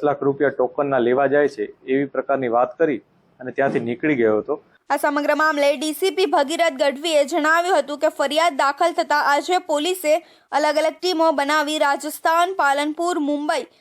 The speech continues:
Speaker 2: વગેરે સ્થળોએ તપાસ હાથ ધરી હતી. આરોપી હિતેશ સાથે અન્ય આરોપી ઈશ્વર પુરોહિત, કમલેશ પુરોહિત અને દલપત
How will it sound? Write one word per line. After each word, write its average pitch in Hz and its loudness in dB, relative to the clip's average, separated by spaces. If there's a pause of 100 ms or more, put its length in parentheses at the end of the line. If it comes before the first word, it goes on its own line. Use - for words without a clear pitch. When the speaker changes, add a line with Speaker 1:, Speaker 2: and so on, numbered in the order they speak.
(200)
Speaker 2:
વગેરે 285 0
સ્થળોએ 311 2
તપાસ 330 0 (140)
હાથ 311 0
ધરી 254 -2
હતી. 269 -6 (440)
આરોપી 285 0
હિતેશ 311 -2
સાથે 339 0
અન્ય 294 0
આરોપી 311 0
ઈશ્વર 370 -2
પુરોહિત, 339 0
કમલેશ 294 0
પુરોહિત 330 -2 (360)
અને 277 0
દલપત 294 0